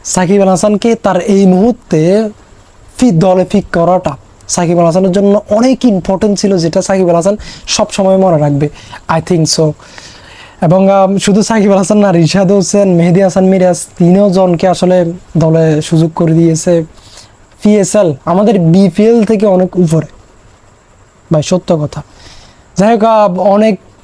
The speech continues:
দারুণ একটা ম্যাচ উপভোগ করছি, অনেক ভালো লেগেছে। আমি আসলে কখনোই পিএসএল এর ম্যাচগুলো দেখি না, এর থেকে আইপিএল দেখি, আইপিএল অনেক ভালো লাগে। But, আহ, আজকে এটা দেখে অনেক ভালো লাগছে, এটা দেখতাম না যদি বাংলাদেশের প্লেয়ারগুলো না থাকতো।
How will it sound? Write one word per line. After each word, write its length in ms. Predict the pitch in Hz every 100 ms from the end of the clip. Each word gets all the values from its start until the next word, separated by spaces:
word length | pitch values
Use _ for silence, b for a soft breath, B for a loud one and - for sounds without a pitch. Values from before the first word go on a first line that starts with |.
| - -
দারুণ 300 | 208 233 226
একটা 260 | 214 262
ম্যাচ 280 | 226 226 -
উপভোগ 260 | 196 214 214
করছি, 300 | 240 196 233
অনেক 240 | 202 202
ভালো 220 | 165 170 196
লেগেছে। 380 | 208 202 214
আমি 380 | 220 170 180 196 208 202 196 175 165
আসলে 300 | 180 - 202
কখনোই 520 | 196 185 190 214 233 214 - -
পিএসএল 340 | 190 175 190
এর 80 | 202
ম্যাচগুলো 380 | 190 170 165 190
দেখি 240 | 165 170
না, 140 | 196 190
এর 120 | 165
থেকে 340 | 185 175 196 190 B B B -
আইপিএল 480 | 160 147 185 208
দেখি, 360 | 208 208 240 240
আইপিএল 360 | 175 160 175 170
অনেক 260 | 170 156
ভালো 220 | 151 160
লাগে। 300 | 180 196 262 285 B B B B B B B - 165
But, 280 | 185 175
আহ, 200 | 196 185 185
আজকে 360 | 190 180 - 196
এটা 140 | 185
দেখে 240 | 190 190 208
অনেক 320 | 190 190 160
ভালো 200 | 160 175
লাগছে, 440 | 190 - - 233 165 B -
এটা 220 | 175 190
দেখতাম 320 | 175 175 208
না 160 | 220 233
যদি 180 | 190 165
বাংলাদেশের 440 | 165 160 147 175
প্লেয়ারগুলো 380 | 165 160 156 160
না 140 | 143
থাকতো। 360 | 135 147 -